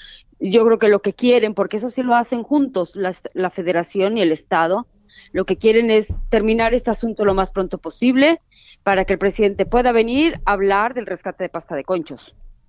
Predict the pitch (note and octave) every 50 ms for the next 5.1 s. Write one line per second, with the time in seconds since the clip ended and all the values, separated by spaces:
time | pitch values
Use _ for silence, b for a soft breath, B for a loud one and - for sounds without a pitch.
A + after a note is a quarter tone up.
0 | _ _ _ G3 F3+ F#3+ E3 G3+ G#3+ B3+ C4 - G#3+ F#3+ F#3+ F#3+ G3+ A3 A#3 -
1 | C#4 A3+ F3 E3 F3+ F#3+ F3 D#3+ - _ _ _ _ _ _ b b b b -
2 | F#3 F#3 F#3+ G3+ G3 - A#3 A#3 A#3+ A#3 G3 G3 G#3 A#3 G#3+ F#3+ - F3+ F3 F3
3 | F#3+ - - F#3 F3+ F3 - F3+ E3+ F3 - B3+ C4 C4+ G3+ E3 D#3+ - F3 E3
4 | F3+ E3 - G3+ G3+ - B3+ B3 B3 A#3+ B3 C4 A3 G#3 - G3 F#3 F3 F#3 G#3
5 | A#3+ -